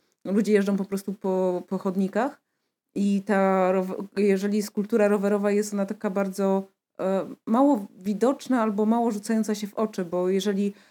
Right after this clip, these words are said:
e, nie ma tych faktycznie rowerzystów na ulicach, to k-, kierowcy nie zdają sobie sprawy, że to jest, e,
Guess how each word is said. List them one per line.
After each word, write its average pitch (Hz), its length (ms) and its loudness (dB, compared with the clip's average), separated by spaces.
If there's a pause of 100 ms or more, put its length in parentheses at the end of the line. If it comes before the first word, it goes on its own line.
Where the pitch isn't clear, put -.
(120)
e, 185 180 4
nie 208 120 2
ma 208 120 4
tych 196 340 -4
faktycznie 196 580 -2
rowerzystów 196 560 0
na 196 180 0
ulicach, 214 560 -2 (380)
to 214 340 4
k-, - 60 -20 (500)
kierowcy 233 340 2
nie 220 100 4
zdają 220 220 0
sobie 220 200 -2
sprawy, 214 340 -2
że 196 120 0
to 220 140 -2
jest, 208 400 2
e, 196 300 0